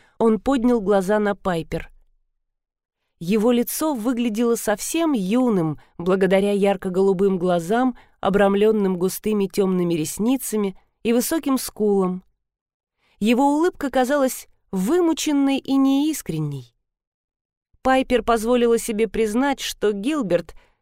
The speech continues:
выглядел крайне симпатично и привлекательно, но слишком серьёзно для своего юного и невинного, исключительно в данную минуту, вида. «Меня пугает твоё молчание»,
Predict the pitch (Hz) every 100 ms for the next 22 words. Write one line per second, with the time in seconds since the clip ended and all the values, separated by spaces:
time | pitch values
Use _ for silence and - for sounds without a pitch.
0 | _ - 247 226 240 233 247 240 247 233
1 | 233 - 233 214 208 - 285 - 226 220
2 | 196 226 214 220 311 311 208 196 190 -
3 | _ _ 269 294 - 370 - 311 269 302
4 | 269 277 262 175 165 165 175 175 190 175
5 | 175 160 247 277 220 180 - 202 185 180
6 | 160 160 214 285 240 180 151 127 - _
7 | _ 302 - 294 - 226 - 151 147 143
8 | 139 143 143 156 240 359 339 311 - _
9 | _ _ 185 175 180 160 123 120 117 _
10 | _ _ _ _ _ _ _ _ _ _
11 | _ _ _ _ - 165 180 185 185 220
12 | 226 247 165 123 143 147 151 147 160 -
13 | 156 127 123 120